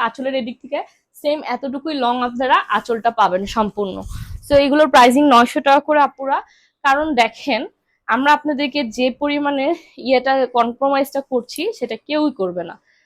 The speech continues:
মাত্র নয়শো টাকা আপনাদেরকে কেউই দিবে না, ঠিক আছে? আর যারা আমাদের পেজটা চিনেন তারা জানেন যে আমরা হান্ড্রেড পার্সেন্ট অথেন্টিক প্রোডাক্ট দিই, কালার গ্যারান্টেড সহ। So এটা হচ্ছে নেক্সটটা, যারা ভালো লাগতেছে একটু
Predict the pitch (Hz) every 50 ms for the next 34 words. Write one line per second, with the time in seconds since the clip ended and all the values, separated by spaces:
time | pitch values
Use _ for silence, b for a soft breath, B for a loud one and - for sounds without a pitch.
0 | _ _ _ _ - 208 202 - 269 269 254 240 233 226 226 - 285 269 285 285
1 | 285 262 269 240 240 220 233 247 247 233 - _ - 254 254 262 254 208 220 214
2 | 180 180 180 185 190 - - 254 247 277 269 - - 180 - _ _ _ _ _
3 | _ - 214 202 208 208 202 196 233 240 247 254 254 247 240 240 262 277 269 269
4 | 262 254 - - 262 254 - 277 269 277 311 302 - 233 233 240 240 226 233 226
5 | 240 254 330 440 _ _ _ _ _ _ _ _ _ 196 196 208 196 196 202 220
6 | - - 226 208 208 226 226 - 247 233 226 - 294 285 - - 214 214 - -
7 | 262 247 254 262 254 - 269 254 247 262 247 226 220 269 311 311 - 233 214 214
8 | 220 208 208 202 196 196 196 262 - - - - 214 185 - 180 - _ _ _
9 | _ _ _ _ _ _ _ _ _ - 302 269 254 262 269 285 269 294 302 294
10 | - 320 294 269 254 254 262 262 - _ _ - 285 302 320 254 240 220 226 240
11 | 226 220 - - 262 269 277 285 277 277 277 - 285 262 - 311 349 330 - -
12 | 240